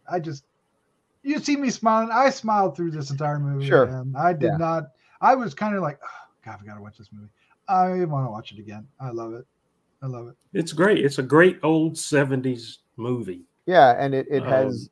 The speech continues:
Speaker 2: it has aged surprisingly well. And I, I, again, I think part of it is you look at the culture that we're in now, and the only thing they missed was they, even they could not have imagined, like, social media and how
Speaker 1: Mm-hmm.
Speaker 3: Mm-hmm.
Speaker 2: that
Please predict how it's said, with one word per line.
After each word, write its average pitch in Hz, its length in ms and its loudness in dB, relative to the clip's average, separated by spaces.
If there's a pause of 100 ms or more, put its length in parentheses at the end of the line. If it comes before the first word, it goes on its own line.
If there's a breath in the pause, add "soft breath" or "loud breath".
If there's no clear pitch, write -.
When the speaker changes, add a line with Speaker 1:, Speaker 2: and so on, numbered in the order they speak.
(100)
Speaker 2:
it 127 80 -6
has 151 240 4
aged 151 400 2
surprisingly 131 960 -6
well. 113 400 2
And 104 80 -6
I, - 220 -6
I, 113 60 -8 (200)
again, 143 220 2
I 170 80 -2
think 120 240 -4
part 127 240 2
of 110 100 -4
it 104 80 -6
is 101 280 -8 (1120)
you 135 200 0
look 135 160 4
at 123 80 0
the 113 60 -8
culture 127 420 0
that 107 160 0
we're 107 180 -2
in 107 140 -8
now, 107 420 -4
and 101 260 -8
the 113 120 -2
only 147 180 2
thing 135 200 -2
they 110 160 0
missed 113 500 -4
was 101 360 -8
they, 110 260 -4
even 113 240 -4
they 120 180 0
could 107 220 -8
not 104 140 -6
have 104 100 -8
imagined, 95 680 -10 (360)
like, 101 240 -8 (360)
social 117 400 0
media 101 500 -4 (580)
and 104 180 -4
how 107 300 4
Speaker 1:
Mm-hmm. 147 140 2 (100)
Speaker 3:
Mm-hmm. 107 80 -6
Speaker 2:
that 110 160 2